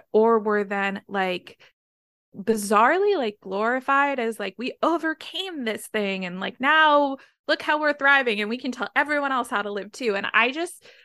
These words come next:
I just <laughs> reject that binary. I, it,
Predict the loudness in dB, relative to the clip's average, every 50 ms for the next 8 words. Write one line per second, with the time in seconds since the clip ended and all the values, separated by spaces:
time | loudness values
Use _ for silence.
0 | _ _ _ _ _ _ _ _ _ -2 -2 0 -2 -4 -6 -6 -6 -8 -6 -6
1 | -8 -8 -4 -2 -2 0 0 0 -4 -6 -8 -16 _ _ _ _ _ _ _ _
2 | 2 2 2 2 2 4 4 4 4 2 2 0 2 2 2 4 4 2 2 0
3 | 0 0 -2 -2 -4 -12